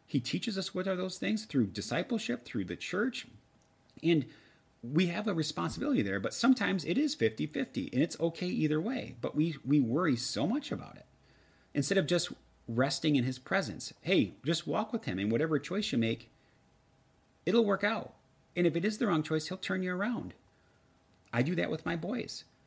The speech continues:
There are times that I will have a choice, and I'm like, "Well, Daddy, which one's the right one?" "Whatever one you want." "I don't know." I'm like,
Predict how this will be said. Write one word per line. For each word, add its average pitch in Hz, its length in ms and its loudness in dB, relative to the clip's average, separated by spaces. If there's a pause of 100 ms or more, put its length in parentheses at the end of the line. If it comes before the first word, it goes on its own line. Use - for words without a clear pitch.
(320)
There 123 120 8
are 208 80 8
times 170 400 0
that 123 380 0
I 113 100 2
will 135 120 2
have 135 100 -2
a 135 60 -2
choice, 156 220 0
and 127 80 0
I'm 113 60 0
like, 117 80 -10
"Well, 107 80 -8
Daddy, 147 200 0
which 151 200 0
one's 156 140 0
the 139 80 0
right 135 80 -2
one?" 131 240 -2 (720)
"Whatever 175 280 2
one 214 140 2
you 196 80 2
want." 262 240 -2 (840)
"I 147 100 -2
don't 147 180 2
know." 247 300 0 (160)
I'm 160 120 2
like, 147 220 -2